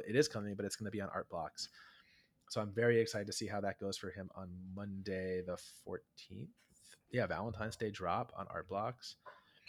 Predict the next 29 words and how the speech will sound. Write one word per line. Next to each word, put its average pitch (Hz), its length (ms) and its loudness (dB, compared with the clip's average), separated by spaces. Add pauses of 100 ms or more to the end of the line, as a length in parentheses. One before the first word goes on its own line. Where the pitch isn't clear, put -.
(320)
Um, 92 260 -2
gonna 101 180 -4
start 101 220 0
at 98 60 -2
five 95 280 2
eth, 135 380 0 (460)
and 92 440 -2 (160)
it's - 120 -8
gonna 92 200 -6
kind 95 160 -4
of 87 100 -6
Dutch 90 200 -4
auction 87 320 -4
down 90 180 -6
from 90 200 -12
there. 87 220 -4
So 85 420 -4 (1000)
we've 120 140 0
already 117 260 10
seen 113 180 2
some 107 160 -2
people 107 400 -2
buying 98 380 2
up, 95 200 -2 (540)
uh, 90 240 -4 (100)
Aprendizajes 107 1120 -2 (100)
and 85 360 -6
some 90 260 -8
Contrapuntos - 1000 -6